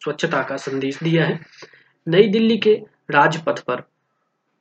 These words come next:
स्वच्छ भारत अभियान की शुरुआत करते हुए प्रधानमंत्री ने कहा था, "सिर्फ स्वच्छ भारत के जरिए ही यह देश महात्मा गांधी को उनकी जयंती पर सच्ची श्रद्धांजलि दे सक-, दे सकता है।"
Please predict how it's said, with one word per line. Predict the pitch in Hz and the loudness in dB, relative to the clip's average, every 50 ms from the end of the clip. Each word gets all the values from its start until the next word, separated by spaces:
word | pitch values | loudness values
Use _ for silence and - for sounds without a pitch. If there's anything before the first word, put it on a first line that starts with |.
| _ _ _ _ - | _ _ _ _ 0
स्वच्छ | 185 185 180 - 202 | 0 0 2 2 2
भारत | 180 147 139 147 151 147 - | 2 4 2 0 0 0 -4
अभियान | 139 135 139 147 147 147 147 | -6 -6 -4 -2 -2 -2 -2
की | 147 151 | -4 -8
शुरुआत | 151 - 151 139 135 135 131 131 - | -6 -4 -2 0 0 0 0 -2 -2
करते | - 143 127 131 - 139 | -4 -6 -6 -2 -2 -2
हुए | 131 131 127 | -2 -2 -4
प्रधानमंत्री | 123 - - 139 139 139 143 147 143 143 139 139 151 156 147 | -6 -6 -6 -6 -4 -4 -4 -2 -2 -4 -4 -4 -4 -4 -2
ने | 143 135 | -2 -2
कहा | 135 135 131 135 | -2 -4 -6 -6
था, | 131 139 131 127 - | -6 -6 -10 -10 -10
"सिर्फ | _ - - 175 160 151 | _ -8 -4 -4 -4 -4
स्वच्छ | - - _ _ _ - 160 160 160 - 185 | -6 -14 _ _ _ -4 -4 -4 -2 -2 -2
भारत | 175 143 135 135 135 143 139 139 - - | -2 0 0 0 0 0 -2 -4 -4 -8
के | 135 127 123 127 _ _ _ - | -6 -6 -6 -8 _ _ _ -14
जरिए | 156 - 143 135 143 143 135 | -4 -2 -2 0 0 0 -2
ही | 127 131 | -2 -2
यह | 131 135 131 127 135 | -4 -6 -6 -6 -6
देश | 123 123 131 127 127 127 - - _ _ _ _ _ - | -8 -6 -6 -6 -6 -6 -10 -16 _ _ _ _ _ -4
महात्मा | 143 143 143 143 - 165 165 | -4 -4 -4 -2 0 0 0
गांधी | 156 147 143 139 143 143 147 143 | 0 0 -2 -4 -4 -6 -6 -4
को | 143 139 139 143 - - _ _ - | -2 -2 -2 -2 -4 -14 _ _ -10
उनकी | 170 156 156 160 170 | -8 -8 -4 -4 -4
जयंती | 156 - 143 139 139 143 139 - 160 | -2 0 0 0 0 -2 -2 -4 -6
पर | 160 151 - - _ _ _ _ _ _ _ _ _ | -4 -6 -8 -12 _ _ _ _ _ _ _ _ _
सच्ची | - - 156 160 - - 185 180 | -4 -4 -4 -4 -2 -4 -4 -4
श्रद्धांजलि | - - - 147 143 139 139 139 143 139 135 123 120 120 | -4 -6 -8 -8 -8 -6 -6 -6 -4 -4 -6 -6 -8 -10
दे | - - 127 - 135 120 | -16 -16 -8 -8 -8 -6
सक-, | - 143 135 - | -6 -8 -10 -10
दे | 160 139 - 151 143 | -12 -8 -8 -8 -6
सकता | 143 151 - - 165 | -6 -8 -6 -4 -4
है।" | 151 143 208 - _ _ | -4 -4 -6 -8 _ _